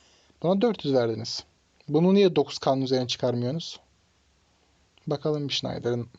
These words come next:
normalde. Sekiz bin dört yüz, sekiz bin on-, onun sekiz bin beş yüzdü neredeyse. İki puan falan vardı. Aralarında yüz var.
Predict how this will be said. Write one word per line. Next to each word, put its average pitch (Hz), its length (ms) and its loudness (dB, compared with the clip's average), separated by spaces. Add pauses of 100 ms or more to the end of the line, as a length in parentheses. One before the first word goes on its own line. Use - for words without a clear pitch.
(120)
normalde. 135 560 -4 (3500)
Sekiz 139 300 0
bin 185 160 4
dört 175 160 4
yüz, - 120 -12
sekiz 135 280 0
bin 175 60 2
on-, 175 240 0 (180)
onun 160 340 0
sekiz 139 320 0
bin 175 160 4
beş 156 220 2
yüzdü 120 240 -2
neredeyse. 113 360 -4
İki - 180 -6
puan 127 240 0
falan 123 320 -2
vardı. 127 380 -4 (560)
Aralarında 143 420 4
yüz 165 320 4
var. 202 300 2